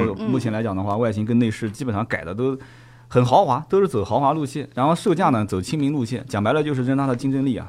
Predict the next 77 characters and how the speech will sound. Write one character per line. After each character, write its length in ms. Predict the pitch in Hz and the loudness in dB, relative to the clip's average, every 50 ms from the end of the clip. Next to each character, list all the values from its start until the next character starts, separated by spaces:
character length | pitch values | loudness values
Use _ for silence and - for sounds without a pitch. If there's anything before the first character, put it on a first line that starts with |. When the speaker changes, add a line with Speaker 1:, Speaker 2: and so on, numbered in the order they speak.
| 95 | -10
Speaker 1:
就 80 | - 107 | -10 -10
整 180 | - - 90 | -8 -8 -10
个 120 | 92 117 139 | -8 -6 -4
竞 120 | 151 170 | -2 -2
争 120 | 160 165 165 | -2 -2 -2
力 80 | 160 | 0
要 100 | 147 135 | 0 0
加 160 | 127 - 143 | 2 2 2
强。 260 | 147 - - 87 92 - - - - - - - - - | 0 0 -2 -6 -6 -8 -10 -16 -20 -20 -20 -20 -16 -2
那 100 | - 202 | 2 4
我 100 | 175 131 | 4 6
就 100 | 131 170 | 4 4
问 100 | 233 233 | 4 4
你 40 | 143 | 2
们 80 | 107 104 | 2 2
一 40 | 127 | 2
个 60 | 185 | 2
问 120 | 233 185 | 2 0
题 140 | 117 - - | 0 -4 -6
啊， 160 | - - 60 78 | -10 -8 -10 -8
你 100 | 98 104 | 0 2
们 120 | 113 165 | 2 2
知 140 | 185 - 226 | 2 0 4
道 1000 | 233 254 240 180 151 127 110 101 92 90 85 80 71 53 52 50 50 50 - - | 6 8 10 10 10 8 8 6 4 2 0 -2 -2 -4 -6 -8 -8 -8 -10 -8
就 120 | - 120 107 | -6 -6 -4
是 260 | 98 101 98 98 95 | -4 -2 -4 -2 -2
目 160 | 98 156 220 | -2 -2 -2
前 200 | 165 120 123 143 | 0 0 0 -2
在 300 | 151 - - 220 185 143 | -2 2 2 4 4 4
售 320 | 127 - - 208 185 151 117 | 0 -2 -2 -2 0 0 -2
的 280 | 90 92 87 76 71 | -2 -2 -4 -4 -4
迈 120 | 92 120 117 | -2 -2 0
锐 180 | 107 110 107 | 0 0 -2
宝 200 | 98 - 62 65 - - - - - | -2 -4 -6 -6 -6 -10 -18 -20 -18
最 300 | - - 339 285 180 156 | -6 -4 -2 -2 -2 -4
最 240 | 120 - 143 123 110 | -4 -2 -2 -2 -2
畅 280 | 107 - 135 113 104 | -2 -2 -4 -4 -2
销 220 | 98 110 101 98 92 | -4 -4 -4 -4 -4
的， 100 | 80 85 | -6 -8
就 140 | 98 107 | -8 -8
是 80 | 107 - | -8 -6
十 140 | - - 147 | -6 -2 0
个 80 | 208 | 2
人 160 | 233 160 160 160 | 2 2 0 -2
几 120 | - 190 | -2 -4
乎 80 | 185 196 | -6 -4
九 220 | - 98 80 - | -4 -6 -6 -2
个 120 | 95 143 | -2 0
人 120 | 165 113 104 | 0 0 -2
都 80 | 104 | -2
会 100 | 104 107 | 0 -2
问 220 | 104 107 110 110 90 | -2 -2 -2 -4 -4
的， 100 | - - - - - - - - - - - - | -6 -10 -12 -18 -20 -20 -20 -20 -20 -20 -20 -18
呃， 440 | - - 90 85 78 64 57 52 50 | -10 -8 -6 -6 -6 -8 -10 -12 -12
或 100 | - 110 | -10 -8
者 80 | 101 101 | -8 -4
说 100 | 101 113 | -4 -6
考 240 | 113 - - 82 82 | -6 -6 -8 -6 -4
虑 120 | 101 117 | -4 -4
的， 120 | 104 - - | -4 -4 -8
就 160 | - - 92 | -8 -10 -10
是 120 | 90 87 | -10 -10
所 180 | - - - 87 | -10 -8 -6 -4
谓 100 | 104 113 | -2 -2
老 120 | 104 101 | 0 0
百 120 | 101 90 87 | -2 -2 -2
姓 240 | 95 98 95 85 - - | -4 -4 -6 -6 -8 -8
眼 180 | - 95 92 | -6 -6 -4
睛 120 | 95 101 107 | -4 -4 -6
是 100 | 107 107 | -6 -8
雪 200 | - - 90 87 | -8 -8 -10 -8
亮 160 | 92 95 92 | -6 -6 -8
的 60 | 87 | -8
嘛， 120 | 90 87 92 | -10 -12 -12
性 140 | - - 113 | -6 -2 0
价 120 | 113 110 | 0 0
比 120 | 101 92 | 0 -2